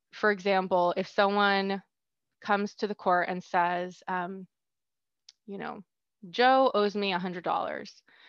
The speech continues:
And Joe says, "No, I actually don't owe a hundred dollars." Then a woman is not able to come in and say, "Actually, yes, I heard Joe saying that, uh, he,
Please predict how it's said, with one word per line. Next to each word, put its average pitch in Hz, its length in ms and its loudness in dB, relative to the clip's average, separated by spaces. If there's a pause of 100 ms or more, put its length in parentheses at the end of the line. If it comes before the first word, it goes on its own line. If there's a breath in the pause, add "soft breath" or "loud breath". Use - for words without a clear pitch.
(260 soft breath)
And 185 160 -8
Joe 180 220 -2
says, 180 480 -4
"No, 311 180 0
I 202 120 0
actually 190 460 -2
don't 220 360 0
owe 180 140 -2
a 170 60 -2
hundred 175 260 -6
dollars." 175 520 -4 (400 soft breath)
Then 202 220 2
a 196 80 2
woman 247 320 2
is 202 120 0
not 214 220 4
able 190 300 2 (160)
to 180 160 -2
come 226 200 -2
in 330 220 2
and 214 180 -2
say, 202 320 4
"Actually, 233 840 0 (120)
yes, 196 400 0
I 180 120 0
heard 233 280 2
Joe 196 480 4
saying 185 720 0
that, 170 480 -2
uh, 180 360 -2
he, 170 260 -4